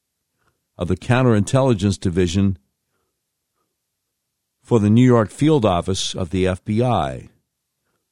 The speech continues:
Mister McGonigal most recently served as the section chief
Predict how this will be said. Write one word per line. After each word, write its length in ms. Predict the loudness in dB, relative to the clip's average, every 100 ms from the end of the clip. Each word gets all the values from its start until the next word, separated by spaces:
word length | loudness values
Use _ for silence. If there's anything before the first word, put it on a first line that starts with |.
| _ _ _
Mister 280 | -4 -2 -2
McGonigal 760 | -2 0 0 0 0 0 -2
most 300 | -2 -4 -2 0
recently 340 | 0 0 -2
served 400 | 0 0 0 0
as 140 | -4
the 80 | -4
section 520 | -6 -4 -4 -2 -4
chief 460 | -4 -4 -4 -6 -12